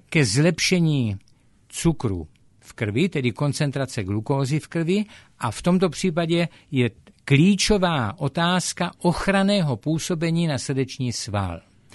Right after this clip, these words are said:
V případě, že jde o člověka, který již prodělal infarkt myokardu anebo má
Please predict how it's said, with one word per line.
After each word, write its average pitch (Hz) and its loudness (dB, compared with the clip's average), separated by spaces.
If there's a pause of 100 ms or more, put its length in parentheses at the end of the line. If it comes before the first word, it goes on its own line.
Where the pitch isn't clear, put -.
(420)
V - -20
případě, 226 2
že 160 6
jde 165 4
o 135 -4
člověka, 165 0
který 170 0
již 131 0
prodělal 170 4
infarkt 139 0
myokardu 120 2
anebo 123 2
má 135 4